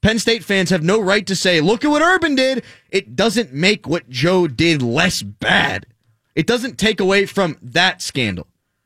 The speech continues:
When Michigan State gets in trouble and Penn State fans point it out or Ohio State fans point it out, it doesn't do anything but show how crappy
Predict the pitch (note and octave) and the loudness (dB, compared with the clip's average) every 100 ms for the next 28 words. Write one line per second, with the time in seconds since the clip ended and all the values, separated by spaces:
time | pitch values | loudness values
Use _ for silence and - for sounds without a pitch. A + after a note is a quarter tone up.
0 | _ D3 F3 G#3 A3+ A#3+ A3 - - A3+ | _ 0 2 2 0 -2 -2 -2 -2 -2
1 | G3+ D#3 F#3 E3 E3 F#3 D3+ D3 D#3 D3+ | 0 -2 0 -2 -2 -2 0 0 0 -2
2 | F3 F#3 E3+ G3+ G#3 - E3 D3+ D3 - | 0 0 0 -2 -2 0 0 2 -2 -4
3 | F#3 F3+ D#3+ F#3 F3 E3+ E3 D3 F#3 E3+ | -2 0 2 2 2 2 2 2 2 0
4 | - G#3+ - F3+ D3+ B2+ - D#3 C#3 A2+ | 0 -2 -2 -2 0 -2 -4 -2 0 2
5 | B2 C#3 - _ _ _ - G3 C#3 C#3+ | 2 0 -4 _ _ _ -4 -4 -2 0
6 | A#3 G3+ F3+ C#3+ F#3+ F3 F3+ - F3+ E3 | 0 0 -4 0 0 2 0 0 0 0
7 | D#3 - F3 D#3 E3 - - E3+ E3 D#3+ | -2 -2 0 0 0 -4 -2 0 0 2
8 | D#3 | 0